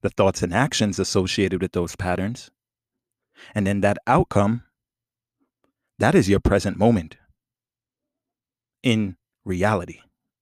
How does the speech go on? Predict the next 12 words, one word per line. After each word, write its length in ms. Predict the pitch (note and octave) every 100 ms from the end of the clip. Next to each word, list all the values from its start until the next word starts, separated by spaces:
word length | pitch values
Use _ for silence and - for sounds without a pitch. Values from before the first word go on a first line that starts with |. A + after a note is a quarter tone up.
| _ _ _ _ _ _ _ _ -
How 200 | A2+ A2+
you 260 | G2+ A2
make 360 | F#2+ F2+ A2+ -
it, 240 | - - _ _ _ _ _ _ _ _ _ _ _ _ _ _ _ _ -
whether 220 | G#2 F#2+
you're 240 | F#2+ G#2
aware 400 | F2 E2+ A2 C#3
of 100 | F#2
it 80 | F2
or 80 | F2
not. 340 | G2 G2+ - - _ _ _ _ _ _ _ _ _ _ _ _ _ _ _ _ _ _ _ _ _ _ _ _ _ _ _ _ _ -
So, 360 | - - G#2 F2